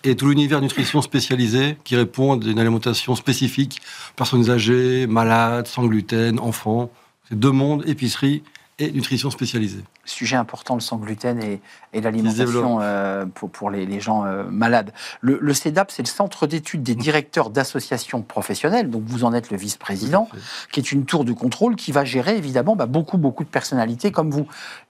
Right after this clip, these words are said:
Speaker 2: En regardant et en essayant de comprendre, j'ai vu que vous aviez été, alors c'est la fameuse loi Le Chapelier, pour ceux qui font un peu d'histoire, qui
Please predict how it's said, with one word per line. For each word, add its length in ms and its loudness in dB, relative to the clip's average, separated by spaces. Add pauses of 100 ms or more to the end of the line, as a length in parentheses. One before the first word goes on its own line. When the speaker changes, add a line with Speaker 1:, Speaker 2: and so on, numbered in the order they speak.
(200)
Speaker 2:
En 60 4
regardant 460 0
et 100 -4
en 140 0
essayant 200 -2
de 60 2
comprendre, 500 -4 (500)
j'ai 180 0
vu 120 2
que 140 -8
vous 140 0
aviez 180 0
été, 180 0
alors 240 -4
c'est 140 -4
la 60 2
fameuse 340 -2
loi 160 2
Le 100 -4
Chapelier, 480 -2
pour 160 -8
ceux 120 -4
qui 100 -12
font 160 -4
un 60 0
peu 120 -8
d'histoire, 460 -2
qui 200 -4